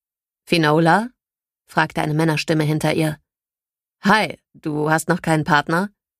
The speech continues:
Der altbekannte Schrecken fuhr Finola in den Magen. Craig Erskine. „Nein, und du?“ Sie drehte sich um und hob ihr Kinn ein wenig, um sich mit dieser Kopfhaltung mehr Selbstbewusstsein zu geben.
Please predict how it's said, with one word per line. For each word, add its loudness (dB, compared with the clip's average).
Der 0
altbekannte 0
Schrecken -2
fuhr 0
Finola 2
in -2
den 0
Magen. -2
Craig 0
Erskine. -2
„Nein, 2
und -2
du?“ 2
Sie 2
drehte 2
sich 0
um 2
und -2
hob 2
ihr -2
Kinn 2
ein 2
wenig, 2
um 2
sich 0
mit 0
dieser 0
Kopfhaltung -2
mehr 2
Selbstbewusstsein -2
zu -4
geben. -2